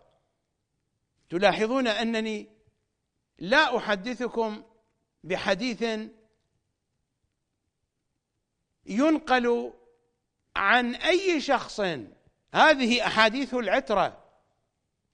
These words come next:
ومن أشرف كتبهم، هذه كلمات أئمتنا صلوات الله وسلامه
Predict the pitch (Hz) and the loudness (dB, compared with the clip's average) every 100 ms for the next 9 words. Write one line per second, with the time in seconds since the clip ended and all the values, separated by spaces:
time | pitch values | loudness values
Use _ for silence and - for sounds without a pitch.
0 | - 170 254 262 254 269 311 - 277 240 | -6 0 2 2 0 0 0 2 2 0
1 | 233 226 226 226 170 131 - _ _ _ | -4 -6 -4 -4 -4 -6 -14 _ _ _
2 | _ _ _ _ _ _ - 240 240 220 | _ _ _ _ _ _ 0 0 0 -4
3 | - 196 202 247 247 233 214 - _ 190 | -4 -4 -2 -2 -2 -6 -8 -12 _ -10
4 | 208 208 247 262 233 202 147 - _ _ | -6 -4 -4 -4 -2 -2 -4 -8 _ _
5 | _ _ _ _ _ _ - 190 214 214 | _ _ _ _ _ _ -2 0 4 2
6 | 202 262 240 220 180 160 120 _ _ _ | 2 -2 2 2 2 -4 -10 _ _ _
7 | _ _ - 160 180 202 240 247 208 208 | _ _ -8 -4 0 2 2 0 -2 -2
8 | 190 - | -4 -8